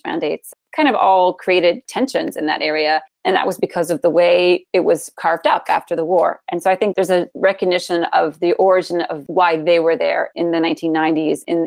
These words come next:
in two thousands, long after World War One. Even one contributor, Benjamin Bush, he wrote about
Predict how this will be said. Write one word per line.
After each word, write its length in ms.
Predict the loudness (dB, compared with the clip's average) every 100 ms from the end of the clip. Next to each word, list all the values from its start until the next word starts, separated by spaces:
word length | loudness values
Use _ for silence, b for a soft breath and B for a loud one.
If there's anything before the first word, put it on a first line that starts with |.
| -2
in 180 | -2
two 200 | -2 -6
thousands, 600 | -4 -2 -2 -6 -8 -10 -6
long 260 | 0 0 0
after 260 | -4 -6
World 200 | -4 -4
War 120 | -4
One. 320 | -4 -6 -8 -14 _ _
Even 420 | 0 2 2 0 -2
one 240 | -2 -2 0
contributor, 520 | -4 -4 -4 0 0
Benjamin 420 | 0 -2 -2 -2
Bush, 400 | 2 2 0 -12 -6
he 100 | -2
wrote 240 | 2 4 4
about 440 | 2 0 -2 -4